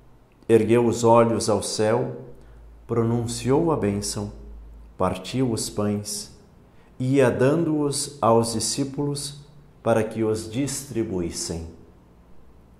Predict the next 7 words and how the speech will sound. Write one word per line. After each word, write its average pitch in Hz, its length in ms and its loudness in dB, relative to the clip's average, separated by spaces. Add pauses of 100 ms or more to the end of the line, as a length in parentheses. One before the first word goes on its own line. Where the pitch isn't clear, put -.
(320)
Dividiu 104 560 -2
também 101 440 0
entre 90 200 -4
todos 117 560 0
os 92 160 -8
dois 98 280 -2
peixes. 110 800 -2